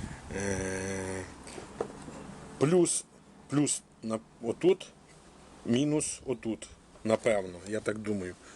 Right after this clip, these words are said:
Плюса вже нема, здерся, а мінус ще є. Також, е, це не фарба, не трафарет, це ізострічка, ізолента. Не синього кольору, як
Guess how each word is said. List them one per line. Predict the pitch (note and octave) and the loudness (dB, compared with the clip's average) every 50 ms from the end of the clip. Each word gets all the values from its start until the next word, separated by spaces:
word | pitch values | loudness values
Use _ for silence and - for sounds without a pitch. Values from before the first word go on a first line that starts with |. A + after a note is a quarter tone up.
| - - | -6 0
Плюса | - A#2+ A#2+ - - D#3+ B2+ | 2 2 4 6 6 6 6
вже | A#2 G#2 A2+ A2+ | 4 0 -4 -6
нема, | A2 A2+ B2+ C#3+ D#3 F3 E3 - - - - - - - - - - - - - - | -4 -4 -6 -6 -6 -6 -8 -10 -14 -20 -20 -20 -20 -20 -20 -20 -20 -20 -12 -4 -2
здерся, | A2 G#2 G#2+ B2+ C#3+ D3+ C#3+ - - D3+ C#3 - | 0 4 8 8 8 6 4 -2 -2 -4 -4 -6
а | A2+ | -6
мінус | A2+ B2+ C#3 C#3+ C3+ B2+ | -4 -2 0 0 0 -2
ще | - - - A#2+ | -2 -4 -4 -2
є. | G#2 G2 F#2+ | -4 -4 -4
Також, | - D3+ D#3 C#3+ C3+ - - - C#3+ B2+ - - - - - - - - - - - - - | -2 -2 -2 -2 -4 -6 -4 0 0 0 0 -2 -8 -12 -12 -14 -12 -12 -12 -10 -8 -6 -4
е, | - G2 G2+ G2+ G2+ F#2+ F#2+ F#2+ G2 G2 G2 F#2+ G2 F#2+ F#2+ F#2 F#2 F#2 | -2 0 0 0 0 0 0 0 0 -2 -2 -2 -4 -4 -6 -6 -4 0
це | - - D#3 C3+ A#2+ G#2+ - _ - - - - | 4 6 6 6 4 2 -4 _ -20 -20 -10 -4
не | B2+ B2 B2 | -2 -2 0
фарба, | - - D#3 E3 F3 F3+ E3 D#3 D#3+ D#3+ D#3 | 0 2 2 4 4 2 0 -2 -4 -4 -4
не | C3+ A#2+ | -4 -4
трафарет, | A2 A#2 A#2 - - C#3+ C#3+ E3 F3 D#3 | -4 -2 -2 -2 0 0 0 0 0 0
це | - - C#3 D3 D3+ D3+ C#3+ - - - - - - - - - - - - - | -2 -2 -2 -2 -2 -4 -8 -12 -18 -20 -20 -20 -20 -20 -20 -20 -20 -6 0 2
ізострічка, | C#3+ C#3+ B2+ C3 B2 - - A2 A2+ G#2+ - - - G#2 | 4 4 4 4 2 2 0 0 0 0 0 0 -2 -4
ізолента. | - B2+ B2 A#2+ B2+ B2 A#2 A#2 A2 G2+ F#2+ - - E2+ - - - - - - - - - - - - - - - - - - | -2 0 2 4 4 4 4 4 2 0 -2 -6 -10 -12 -14 -16 -20 -20 -20 -20 -20 -20 -20 -20 -20 -18 -18 -16 -16 -16 -6 0
Не | - A2 | 2 4
синього | A2 - - C#3 B2+ A#2 A2+ A2 | 4 4 4 2 2 2 0 0
кольору, | G#2 - D#3 E3+ F3 E3+ D#3+ D#3+ | 0 2 2 4 4 2 0 0
як | D#3 D3+ - - | -2 -4 -4 -8